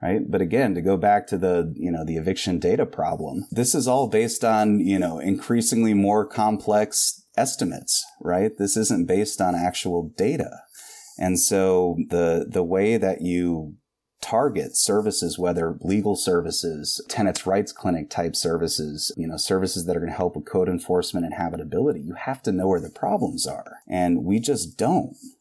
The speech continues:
And that's, that's a huge problem. Right. So, um, that's, that's kind of how I see this whole thing working, is that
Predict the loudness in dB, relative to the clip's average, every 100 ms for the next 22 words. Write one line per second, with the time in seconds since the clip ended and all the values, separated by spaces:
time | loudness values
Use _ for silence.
0 | -4 0 2 0 0 0 0 -2 -2 -2
1 | 0 0 0 -2 -2 -2 -2 -4 -8 -14
2 | _ _ -12 -4 -2 0 0 2 4 4
3 | 0 -2 0 2 2 2 -2 2 2 2
4 | 0 0 -2 0 2 2 2 2 2 0
5 | 0 -2 -6 -10 _ -4 -2 0 -2 -2
6 | -4 -6 -8 -4 -2 -2 -6 -6 -8 -4
7 | 0 0 -2